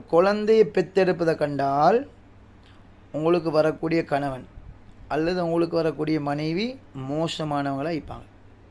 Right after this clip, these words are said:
இதுலேயும் ஒரு சதக்கா கொடுத்து கொண்டீங்கன்னு சொன்னா அல்லாஹ் ஹைராகி தருவான்.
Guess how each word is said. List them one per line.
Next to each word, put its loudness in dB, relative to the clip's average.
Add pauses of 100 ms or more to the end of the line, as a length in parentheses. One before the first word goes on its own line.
(460)
இதுலேயும் -2
ஒரு -2
சதக்கா -4
கொடுத்து -4
கொண்டீங்கன்னு -10
சொன்னா -2 (680)
அல்லாஹ் -4
ஹைராகி -4
தருவான். -8